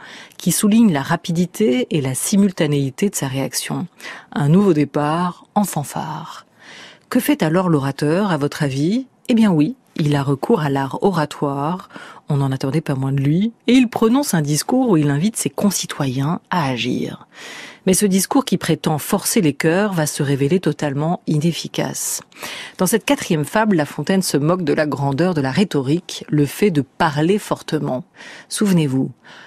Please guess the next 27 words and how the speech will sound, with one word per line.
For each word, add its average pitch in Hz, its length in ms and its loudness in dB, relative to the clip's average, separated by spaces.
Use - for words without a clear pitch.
l'orateur 160 600 2
recourut 151 800 2
à 143 100 -2
ces - 160 -2
figures 160 420 0
violentes 143 720 0
qui 165 140 -2
savent - 360 -2
exciter - 480 0
les 135 260 0
âmes 156 180 0
les 135 80 0
plus 151 220 -2
lentes. 139 520 -6
Il 147 160 0
fit 151 200 -4
parler 135 280 -2
les 135 120 0
morts, 151 580 -2
tonna, 156 520 2
dit 151 280 0
ce - 140 -6
qu'il 131 240 -8
put. - 360 -4
Les 147 60 0
paroles 160 300 2
s'envolent, 151 600 2